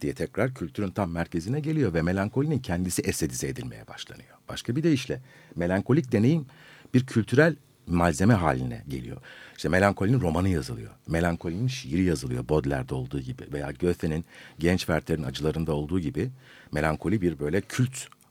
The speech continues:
e, figüre dönüşüyor melankolik figür Werther'in durumunda olduğu gibi. Ve bir sürü melankolik, e, tabii ki şair var veya melankoli üzerine yazılmış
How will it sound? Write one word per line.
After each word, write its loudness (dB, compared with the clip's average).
e, 2
figüre 6
dönüşüyor -2
melankolik -6
figür -10
Werther'in -4
durumunda -10
olduğu -12
gibi. -12
Ve 8
bir 2
sürü 4
melankolik, 4
e, 0
tabii -6
ki -2
şair -2
var 2
veya 2
melankoli 0
üzerine -2
yazılmış -6